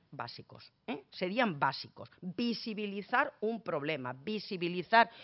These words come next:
un conflicto, intentar resolver, ¿eh? Intentar resolver. Pero no dejan de ser un instrumento, ¿eh? Los planes de igualdad no son una política, son un instrumento. Y esto está muy bien en nuestras normas,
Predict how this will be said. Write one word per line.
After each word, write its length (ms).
un 160
conflicto, 680
intentar 480
resolver, 600
¿eh? 240
Intentar 520
resolver. 500
Pero 220
no 160
dejan 320
de 100
ser 360
un 180
instrumento, 800
¿eh? 240
Los 260
planes 460
de 80
igualdad 580
no 300
son 400
una 440
política, 680
son 380
un 360
instrumento. 1040
Y 80
esto 180
está 180
muy 160
bien 200
en 100
nuestras 380
normas, 420